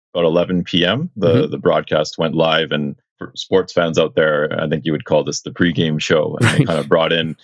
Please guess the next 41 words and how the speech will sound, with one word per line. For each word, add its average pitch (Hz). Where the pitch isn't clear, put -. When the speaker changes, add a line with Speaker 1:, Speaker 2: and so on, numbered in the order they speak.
Speaker 2:
<laughs> -
Speaker 1:
some 87
various 82
experts 82
and, 76
you 82
know, 78
people 80
involved 76
with, 73
uh, 73
various 76
parts 78
of 69
the 78
lander 73
and 73
some 76
of 71
the 73
equipment 76
on 73
board. 73
Speaker 2:
Okay. 78
Speaker 1:
Um, 76
it 69
was 95
all 104
really 85
well 78
done. 78
It 98
was 98
in 90
Japanese, 95
of 87
course, 101
but -
they 85
had 80
a, 76